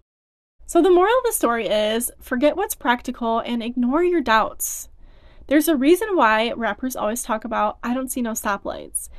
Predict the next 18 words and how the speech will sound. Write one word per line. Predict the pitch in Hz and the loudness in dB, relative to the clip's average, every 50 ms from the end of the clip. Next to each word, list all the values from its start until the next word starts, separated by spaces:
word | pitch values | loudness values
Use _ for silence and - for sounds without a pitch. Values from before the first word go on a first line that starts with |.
| - - - - | -20 -18 -8 -2
It's | - 269 339 | -2 0 0
a | 339 | 0
state | 311 - - 349 370 403 | 0 2 2 4 4 4
of | 370 311 | 2 2
mind. | 254 233 233 - - 71 - - - - - - - - - - - - | 2 2 2 0 -2 -8 -12 -14 -16 -16 -18 -20 -20 -20 -20 -18 -4 0
There | 302 311 - - | 2 2 2 2
is | - 285 320 349 349 349 | 2 4 4 6 4 4
an | 339 302 | 2 0
open | - 262 262 - 277 269 | 0 -2 -2 -2 -2 -2
door, | 247 233 208 208 214 233 254 | -2 -2 -2 -2 -2 -2 -2
and | - - 247 240 | -2 -2 -4 -4
just | - 233 240 - | -2 -4 -6 -6
because | - 330 - 359 381 359 - | -8 -6 -4 -4 -4 -2 -2
you | 370 | -4
keep | 349 - - 269 262 | -2 -2 -2 -4 -4
seeing | - - - 247 240 240 233 233 | -4 -6 -4 -4 -2 -2 -4 -4
closed | - - 220 226 - 208 247 - | -6 -4 -4 -4 -4 -4 -6 -2
ones | - 330 330 359 370 392 392 415 - - | 0 0 2 2 2 0 -2 -4 -6 -10